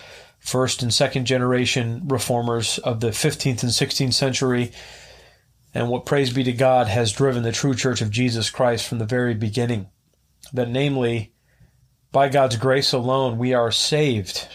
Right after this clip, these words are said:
not because we have done something for God, but because he has graciously sent his Son, Jesus, into the world to save us, sinners like us.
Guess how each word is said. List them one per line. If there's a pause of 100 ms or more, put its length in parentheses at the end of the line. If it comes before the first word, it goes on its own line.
(200)
not
because
we
have
done
something
for
God,
but
because
he
has
graciously (360)
sent
his
Son,
Jesus,
into
the
world
to
save
us, (260)
sinners
like
us.